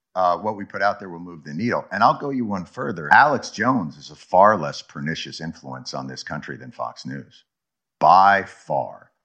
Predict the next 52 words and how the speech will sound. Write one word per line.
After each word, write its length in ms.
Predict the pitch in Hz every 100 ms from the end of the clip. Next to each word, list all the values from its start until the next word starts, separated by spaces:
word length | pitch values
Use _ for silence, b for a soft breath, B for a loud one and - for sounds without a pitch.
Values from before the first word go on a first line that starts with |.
| b b b b b _
Uh, 440 | 85 82 80 78 73 - -
people 280 | 113 104
know 240 | 98 98 104
what 220 | 104 98
that 240 | 98 -
cat 260 | - 92 87
is. 460 | 92 113 117 - _ _ _ _ -
Uh, 460 | 78 76 71 71 - _ _ _ _ _ _ _
you 120 | 85
know, 320 | 69 65 64 - _ _ 65
they, 160 | 82
they 240 | 71 85 82
know 300 | 80 90 85
if 120 | -
it 120 | 76 90
looks 240 | 87 -
like 100 | 87
a 60 | 85
duck, 180 | 85 82
sounds 260 | 92 85
like 120 | 85
a 20 | 82
duck, 160 | 80
walks 180 | 80 80
like, 140 | 82 -
like, 240 | 87 80 -
they 140 | 120
know 160 | 131 135
what 140 | 113
that 160 | 113 104
is. 200 | 117 -
Now, 120 | 78
that 180 | 98 101
doesn't 220 | 120 104
mean 140 | 107
he 60 | 101
doesn't 200 | 101 95
have 100 | 87
influence, 380 | 98 123 123 - B B
and 120 | 95
that 140 | 117 127
doesn't 260 | 131 123
mean 180 | 120 127
that 120 | 98
he 140 | 117 127
didn't 260 | 127 104
defame 600 | 107 - - 131 127 120
those 200 | 104 104
parents, 380 | - 127 90 -
'cause 160 | - -
he 100 | 139
did. 460 | 104 120 85 -